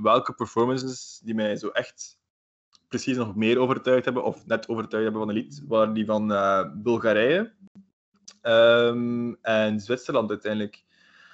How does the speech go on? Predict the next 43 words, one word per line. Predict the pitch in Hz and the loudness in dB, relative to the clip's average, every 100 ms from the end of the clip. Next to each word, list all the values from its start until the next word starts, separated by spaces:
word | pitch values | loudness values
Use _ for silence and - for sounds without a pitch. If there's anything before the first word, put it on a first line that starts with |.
| - _ | -20 _
Ehm, | 101 101 101 101 101 101 101 101 101 _ _ | -6 -4 -2 -2 -4 -4 -6 -6 -10 _ _
want | _ 110 107 - - _ | _ 0 0 -6 -20 _
op | - 110 | -4 -2
zich | - 135 | -2 -4
alle | - 131 | 2 2
twee | 127 131 | 4 4
geen | 123 113 | 4 2
slechte | 113 - | 0 0
liedjes, | 110 147 180 | -2 -2 -4
maar | 147 117 | -2 -2
nooit | 113 113 113 110 - - _ _ | 0 2 2 0 -6 -20 _ _
in | 113 | -4
mijn | 110 101 | -4 -2
top | 107 | -6
tien, | - 127 | -6 -4
denk | 123 | -4
ik, | 123 110 | -6 -6
van, | 117 107 104 107 | -4 -2 -4 -4
van | 107 104 98 - _ _ _ _ _ _ _ _ | -6 -6 -8 -14 _ _ _ _ _ _ _ _
favoriete | 117 107 110 110 | -4 0 0 0
liedjes | 110 110 123 | -4 -6 -8
van | 113 | -6
heel | 110 110 | -2 0
Eurosong. | 92 123 139 160 175 - - - _ | 0 0 -2 -6 -6 -12 -20 -20 _
Maar | 117 | 0
dan | 117 | 2
vond | 113 | 2
ik | 117 | 2
wel | 113 127 | 2 4
Bulgarije | 123 117 113 120 | 2 2 4 2
en | 120 | 0
Zwitserland, | 120 123 135 135 131 | -4 -4 -2 -2 -4
wat | 107 | -6
dat | 117 | -6
ze | - | -6
deden | 107 113 120 | -4 -4 -2
met | 117 | -4
een | |
performance, | 110 107 113 113 131 135 - | -6 -8 -2 -2 -2 -6 -8
vond | 113 | -6
ik | 107 - | -4 -2
ook | 113 | -6
echt | - 117 - _ _ _ | -2 -4 -4 _ _ _